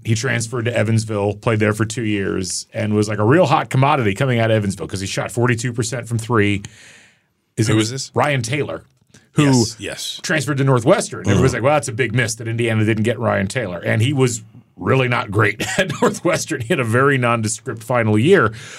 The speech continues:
Speaker 1: uh, where he didn't play, you know, he played a decent amount of minutes, but just didn't score. I'd also remind people that two players that I think people would have freaked out in a negative way over Indiana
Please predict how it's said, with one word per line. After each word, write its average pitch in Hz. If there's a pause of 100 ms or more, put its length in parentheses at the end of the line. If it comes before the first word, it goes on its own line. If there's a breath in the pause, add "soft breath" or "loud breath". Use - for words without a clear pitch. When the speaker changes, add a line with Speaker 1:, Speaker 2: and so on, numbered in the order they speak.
(120 loud breath)
Speaker 1:
uh, 117
where 117
he 117
didn't 117
play, 113 (220)
you 139
know, 110
he 110
played 151
a 127
decent 131
amount 117
of 101
minutes, 110
but 113
just 107
didn't 95
score. 110 (560 loud breath)
I'd 143
also 196
remind 127
people 101
that 110 (840 soft breath)
two 196
players 165
that 123
I 123
think 113
people 117
would 113
have 92
freaked 127
out 117
in 98
a 95
negative 101
way 101
over 104
Indiana 101